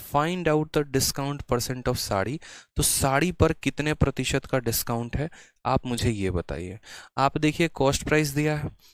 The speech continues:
आप देखिए प्रॉफिट का परसेंट दिया है, देखिए तो यहाँ मार्केट प्राइस भी दिया है, डिस्काउंट का परसेंट पूछा है। याद करो वो दिन जब हम पढ़ाते थे उस फॉर्मूले को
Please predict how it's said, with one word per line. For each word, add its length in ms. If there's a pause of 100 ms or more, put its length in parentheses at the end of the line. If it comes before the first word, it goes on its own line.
(200)
आप 220
देखिए 300
प्रॉफिट 420
का 120
परसेंट 460
दिया 200
है, 160 (360)
देखिए 280
तो 120
यहाँ 260
मार्केट 400
प्राइस 320
भी 80
दिया 200
है, 100
डिस्काउंट 440
का 100
परसेंट 400
पूछा 300
है। 140 (380)
याद 320
करो 240
वो 140
दिन 240
जब 140
हम 100
पढ़ाते 420
थे 120
उस 220
फॉर्मूले 400
को 200